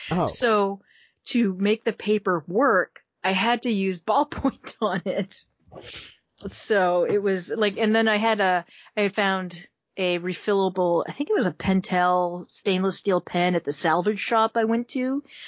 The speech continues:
Speaker 2: all the time. And that had a liquid ink in it. And so I couldn't use that on my recycled paper. It was, yeah, I was into,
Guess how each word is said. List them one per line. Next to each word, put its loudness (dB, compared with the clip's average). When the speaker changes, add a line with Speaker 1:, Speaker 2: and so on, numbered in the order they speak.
Speaker 2:
all 4
the 2
time. 0
And 0
that 0
had -2
a -2
liquid -4
ink -2
in -2
it. -2
And 0
so 2
I 2
couldn't -2
use -2
that 2
on -2
my 2
recycled -4
paper. -2
It 0
was, 0
yeah, -4
I 2
was 2
into, 2